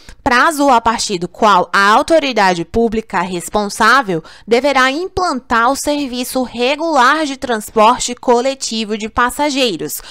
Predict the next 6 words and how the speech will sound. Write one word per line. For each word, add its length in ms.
em 220
conformidade 1120
com 200
a 120
legislação 960
pertinente 840